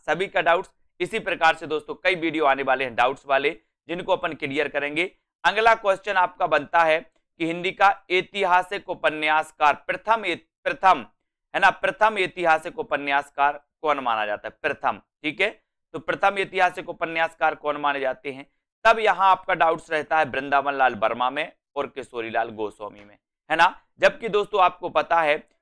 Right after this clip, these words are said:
हिंदी के प्रथम ऐतिहासिक उपन्यासकार जो माने जाते हैं वो किशोरी लाल गोस्वामी माने जाते हैं। कौन माने जाते हैं? किशोरी लाल गोस्वामी माने जाते हैं। जबकि अगला ही क्वेश्चन पूछा जाता है कि हिंदी में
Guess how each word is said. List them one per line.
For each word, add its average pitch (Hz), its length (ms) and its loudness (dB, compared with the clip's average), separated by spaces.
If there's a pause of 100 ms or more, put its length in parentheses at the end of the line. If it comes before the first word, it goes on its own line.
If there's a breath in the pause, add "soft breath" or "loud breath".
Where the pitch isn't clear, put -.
(120)
हिंदी 180 260 -2
के 202 140 -2
प्रथम 196 440 -2
ऐतिहासिक 160 560 -2
उपन्यासकार 143 720 -2
जो 135 120 -6
माने 123 220 -2
जाते 120 280 -2
हैं 131 40 -8
वो 131 80 -8
किशोरी 165 720 -8
लाल 113 220 0
गोस्वामी 107 460 -14
माने 104 260 -20
जाते - 180 -20
हैं। - 140 -20 (640)
कौन 156 120 0
माने 160 180 0
जाते 151 300 -4
हैं? 147 160 -10 (480)
किशोरी 202 400 0
लाल 170 220 6
गोस्वामी 139 400 -2
माने 120 200 -2
जाते 120 340 -4
हैं। 156 160 -6 (280)
जबकि 175 340 -2 (100)
अगला 180 320 4
ही 214 160 2
क्वेश्चन 185 420 -2
पूछा 170 280 -6
जाता 165 280 0
है 170 80 0
कि 147 120 -12
हिंदी 156 300 -6
में 170 240 -4